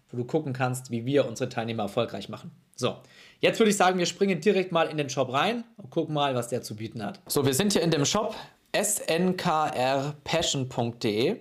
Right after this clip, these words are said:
Das erste, was mir auffällt, ist, also zwei Sachen. Hier ist einfach viel zu viel weiß, muss viel, viel kleiner sein, viel, viel weniger, ist absolute Verschwendung und sieht unseriös aus. Dann,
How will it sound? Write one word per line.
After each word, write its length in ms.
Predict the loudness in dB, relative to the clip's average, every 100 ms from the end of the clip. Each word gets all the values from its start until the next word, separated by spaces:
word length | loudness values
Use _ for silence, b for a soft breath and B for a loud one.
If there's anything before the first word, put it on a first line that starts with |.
| -12 _ _ _ _ b b b b b -8
Das 100 | 0
erste, 300 | 0 2 0
was 160 | 2
mir 100 | 2
auffällt, 480 | 2 0 2 2 2
ist, 400 | 2 0 -2 -10 _ _ _ _ _ _ 2
also 140 | 2
zwei 300 | 4 6 6
Sachen. 340 | 6 4 0 -10 _ _ b b b _
Hier 180 | 4 6
ist 100 | 6
einfach 240 | 6 4
viel 280 | 4 2 4
zu 160 | 0
viel 200 | 2 4
weiß, 540 | 6 6 4 0 -6 _ _ _ _ _ _ _ _ _ _ _ _
muss 300 | 2 2 2
viel, 240 | 2 2
viel 180 | 4 2
kleiner 400 | 4 4 4 4
sein, 400 | 4 2 2 -6 -12
viel, 240 | -2 0
viel 200 | 2 0
weniger, 480 | 0 2 4 4 4 -6
ist 160 | -4
absolute 400 | -4 -4 -8 -6
Verschwendung 460 | -8 -4 -4 -2 -4
und 100 | -4
sieht 160 | -6
unseriös 520 | -4 -2 -2 0 -4 0
aus. 380 | -2 -2 -10 b b b b b b b b b _ _ _
Dann, 400 | 4 4 4 -2